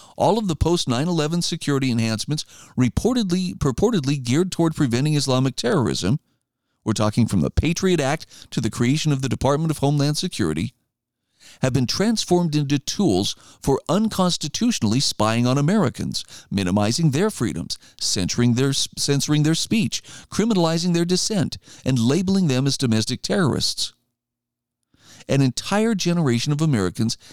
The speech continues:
has not only been conditioned to let T S A screeners pat them down at the airport, but also to permit the federal government to determine what can be written online and spoken out loud. Now, Department of Homeland Security and other intelligence agencies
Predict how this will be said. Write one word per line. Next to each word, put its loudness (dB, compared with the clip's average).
has 0
not 0
only 0
been -2
conditioned 0
to 0
let 0
T -2
S -2
A 0
screeners -2
pat -2
them 2
down 2
at 0
the 0
airport, -2
but 0
also 2
to 2
permit 0
the -4
federal 0
government 0
to 0
determine 0
what 0
can 0
be 0
written 0
online 0
and 0
spoken 0
out 0
loud. 0
Now, 0
Department 0
of -2
Homeland 0
Security 0
and 4
other -2
intelligence -2
agencies 0